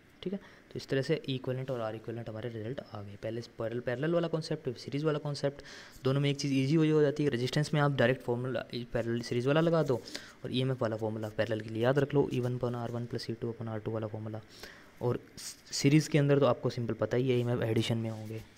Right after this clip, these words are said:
ठीक है। Polarity दोनों के अंदर same दे रखी थी, इसलिए same ली। मान लो इसमें जैसे पोलैरिटी इसका reverse कर देता,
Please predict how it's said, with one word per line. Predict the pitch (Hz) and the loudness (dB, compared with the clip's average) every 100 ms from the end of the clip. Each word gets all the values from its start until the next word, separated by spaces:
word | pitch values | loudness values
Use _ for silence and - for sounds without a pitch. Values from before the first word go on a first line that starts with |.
| - | -4
ठीक | 165 | -4
है। | 160 - - | -4 -12 -2
Polarity | 139 131 143 160 | 4 8 8 8
दोनों | 151 151 | 6 4
के | |
अंदर | 151 143 | 4 4
same | - 139 | 6 8
दे | 160 | 8
रखी | 156 156 156 | 6 4 0
थी, | 139 | -2
इसलिए | 127 | -2
same | 120 131 135 | 0 0 0
ली। | 135 135 | 0 0
मान | 123 139 | 2 4
लो | 156 | 6
इसमें | 127 - 160 | 2 2 2
जैसे | 147 143 | 2 2
पोलैरिटी | 143 135 135 | 4 4 4
इसका | 139 - | 2 4
reverse | 127 135 131 | 4 4 2
कर | 110 | -2
देता, | 110 104 - | -2 -4 -6